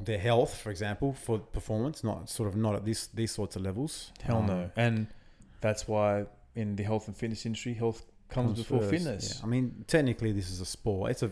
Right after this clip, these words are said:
Speaker 1: high performance
Speaker 2: Yeah, but a
Speaker 1: sport
Speaker 2: lot
Speaker 1: as
Speaker 2: of people
Speaker 1: well,
Speaker 2: get
Speaker 1: so
Speaker 2: into this through just searching for general health and fitness.
Speaker 1: Yeah,
Speaker 2: Uh,
Speaker 1: then
Speaker 2: and
Speaker 1: at some point, they probably have to, you know, rebalance the scale and say, "Okay, but now this is about performance."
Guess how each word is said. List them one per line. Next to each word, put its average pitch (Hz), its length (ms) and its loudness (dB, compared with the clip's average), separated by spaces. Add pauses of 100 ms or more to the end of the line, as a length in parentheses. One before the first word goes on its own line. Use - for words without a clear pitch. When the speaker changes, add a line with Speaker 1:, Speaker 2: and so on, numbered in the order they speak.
Speaker 1:
high 120 140 2
performance - 340 6
Speaker 2:
Yeah, 135 160 12
but 139 100 10
a - 40 12
Speaker 1:
sport 160 80 12
Speaker 2:
lot 185 100 12
Speaker 1:
as 151 60 12
Speaker 2:
of - 40 8
people 127 140 10
Speaker 1:
well, 110 80 2
Speaker 2:
get 123 140 10
Speaker 1:
so 123 40 8
Speaker 2:
into 120 180 4
this 110 200 2
through 113 360 4 (400)
just - 200 2
searching 123 300 6
for 113 140 -2
general 113 360 4
health 117 220 4
and 104 80 -2
fitness. 123 460 2
Speaker 1:
Yeah, 113 160 8
Speaker 2:
Uh, 117 40 10
Speaker 1:
then - 120 10
Speaker 2:
and 143 60 12
Speaker 1:
at 143 60 8
some 156 280 8
point, 113 960 0
they 117 240 2
probably 104 380 0
have 110 240 -2
to, 101 220 -2 (720)
you 113 140 -2
know, 98 220 0 (200)
rebalance 110 640 2
the 107 80 -6
scale 107 380 0
and 101 100 -2
say, 101 120 -2
"Okay, 104 260 0
but - 240 -4 (480)
now 113 220 2
this 110 140 -2
is 98 120 -6
about 98 280 -2
performance." 98 720 -6